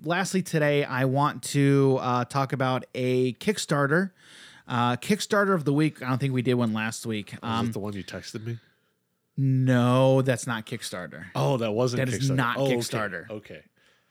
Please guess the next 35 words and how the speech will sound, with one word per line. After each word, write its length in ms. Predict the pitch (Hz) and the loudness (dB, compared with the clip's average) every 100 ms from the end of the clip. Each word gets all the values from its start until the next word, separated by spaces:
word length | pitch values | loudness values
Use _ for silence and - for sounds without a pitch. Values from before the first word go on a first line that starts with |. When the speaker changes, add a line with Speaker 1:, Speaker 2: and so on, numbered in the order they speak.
| - | -2
Speaker 1:
We'll 140 | 143 185 | 4 4
talk 200 | 240 247 | 4 4
about 180 | 214 170 | 4 4
that. 200 | 139 143 | 2 4
We'll, 200 | 175 185 | 2 4
we'll 160 | 196 | 2
talk 160 | 214 254 | 2 2
about 100 | 185 | 4
that 80 | 143 | 4
Speaker 2:
'Cause 80 | |
I 60 | 143 | 4
Speaker 1:
next 100 | 139 | 4
Speaker 2:
love 180 | 117 110 | 2 0
Speaker 1:
week. 60 | 92 | 2
Speaker 2:
that 180 | 101 - | 0 -2
show, 200 | 104 78 | -4 2
Speaker 1:
We 140 | 180 | 4
will 140 | 214 | 6
Speaker 2:
too. 40 | 180 | 4
Speaker 1:
talk, 220 | 180 165 | 2 2
we'll 180 | 156 160 | 2 2
talk 160 | 156 160 | 2 2
about 120 | 135 | 2
Speaker 2:
<laughs> 20 | |
Speaker 1:
that 120 | 131 | 0
next 240 | 113 113 - | -2 -4 -6
week. 260 | 95 - - | -8 -10 -16
Okay, 180 | 95 113 | -8 -6
we'll 80 | 113 | -4
talk 140 | 143 | -4
about 120 | 139 117 | -2 -4
that 100 | 90 | -6
next 180 | 98 - | -10 -10
time. 180 | 90 - | -12 -12
Speaker 2:
Yeah. 140 | - | -12